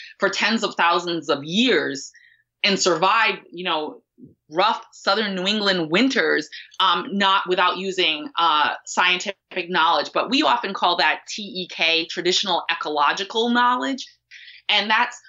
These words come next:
how to use the resources of the land in the most effective, ecological, and balanced way that serves your families and communities, um, to have a vibrant life. Um,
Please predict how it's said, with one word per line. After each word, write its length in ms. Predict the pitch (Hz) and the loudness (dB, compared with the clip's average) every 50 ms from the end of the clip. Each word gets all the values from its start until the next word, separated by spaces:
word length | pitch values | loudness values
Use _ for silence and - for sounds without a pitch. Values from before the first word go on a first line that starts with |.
| _ _ | _ _
how 460 | - - - 202 196 214 226 247 240 - | -10 -2 0 2 2 2 0 -2 -4 -8
to 80 | - 233 | -10 -10
use 360 | 196 180 190 190 180 180 180 | -8 -8 -6 -4 -6 -4 -4
the 140 | - 160 156 | -4 -4 -2
resources 560 | 160 185 214 - - 196 202 196 - 190 190 | -2 -4 -4 -2 -2 -2 -2 -2 -4 -4 -2
of 160 | - 170 175 | -2 -2 0
the 100 | 175 175 | 2 2
land 460 | 165 165 160 151 143 143 143 143 147 - - - - | 2 4 2 4 4 2 2 0 -2 -6 -14 -10 -4
in 120 | - 170 180 | 0 2 2
the 80 | 170 | 2
most 440 | 170 170 170 170 170 - - - - _ _ - | 4 4 4 2 2 0 -6 -12 -18 _ _ -6
effective, 960 | 170 - - - 214 220 - - - _ _ _ - 247 220 220 226 220 - - _ _ _ _ - 180 | -6 -4 0 0 0 0 0 -4 -10 _ _ _ 0 2 2 2 2 0 -4 -12 _ _ _ _ -2 -2
ecological, 1160 | 185 - 185 170 175 175 165 175 196 202 220 220 - - - 196 202 196 190 190 190 190 185 - - _ _ _ | 0 0 0 2 2 4 4 2 2 0 -2 -6 -6 -6 -4 0 2 2 4 4 2 0 -2 -6 -14 _ _ _
and 180 | 170 165 165 151 | -6 -6 -2 0
balanced 640 | 156 165 160 165 165 165 156 147 - - - - - | 2 2 4 4 2 0 -4 -8 -10 -14 -18 -18 -10
way 560 | 156 156 180 196 196 165 143 135 131 - - _ _ _ _ _ - | -4 0 0 2 0 0 -2 -6 -8 -10 -12 _ _ _ _ _ 0
that 280 | 190 165 160 156 - - - _ _ _ _ _ _ | 2 2 2 2 0 -4 -10 _ _ _ _ _ _
serves 840 | - - - - 220 214 220 208 190 - _ - 208 202 - - | -20 -12 -8 -6 -4 -2 -2 -4 -4 -6 _ -8 -8 -8 -10 -12
your 460 | 170 170 185 180 175 170 160 147 143 - - - | -6 -2 0 2 2 2 2 0 -2 -4 -6 -4
families 540 | - 190 185 185 190 196 190 185 180 165 - | 0 0 2 2 0 0 -2 -2 -2 -4 -4
and 220 | - 127 160 160 | -4 -4 -4 -4
communities, 840 | 160 - 180 160 160 175 220 277 285 254 180 170 156 156 156 151 - - - - - - - | -4 -4 -4 -4 0 0 0 2 2 0 0 0 0 0 -2 -4 -6 -14 -18 -18 -8 -4 0
um, 320 | 170 170 165 156 156 - - | 2 2 2 2 0 -2 -4
to 300 | - - 202 202 190 180 | -4 -2 -2 0 0 0
have 300 | 180 - - 185 170 170 | 0 2 2 2 2 0
a 100 | 175 156 | 0 0
vibrant 480 | 160 165 170 180 190 180 185 175 - - | 0 2 2 0 0 -2 -4 -4 -2 -2
life. 320 | 160 202 - - 143 135 - _ _ _ _ - - - - | 0 0 0 -2 -4 -6 -10 _ _ _ _ -20 -20 -8 -2
Um, 440 | - 185 180 165 151 151 - - - | 0 2 2 2 2 0 -4 -8 -16